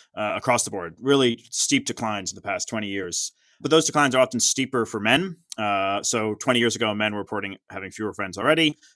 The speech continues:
and now report, you know, uh, a bigger, bigger drop on that front. And that does also often happen with, uh, marriage for a number of reasons. And,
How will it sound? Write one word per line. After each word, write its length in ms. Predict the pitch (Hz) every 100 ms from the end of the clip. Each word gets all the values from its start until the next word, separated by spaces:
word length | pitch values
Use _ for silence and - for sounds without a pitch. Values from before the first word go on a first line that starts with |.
| -
and 80 | 104
now 200 | 107 104
report, 340 | 101 - 101 - _ _
you 80 | 113
know, 160 | 92 87
uh, 340 | 98 95 92 -
a 80 | 95
bigger, 420 | 107 98 95 95 113
bigger 160 | 107
drop 320 | 95 98 92
on 60 | 87
that 160 | 90 -
front. 340 | 90 82 - _ _ _ -
And 100 | 139
that 160 | 143 -
does 220 | 156 151
also 400 | 147 139 131 127 110
often 360 | 120 - 113
happen 380 | 110 110 110 101
with, 260 | 104 98 - _
uh, 220 | 104 92
marriage 360 | 98 92 80 -
for 120 | 104
a 60 | 95
number 260 | 95 98
of 160 | 92 -
reasons. 500 | 92 87 71 - -
And, 180 | 110 107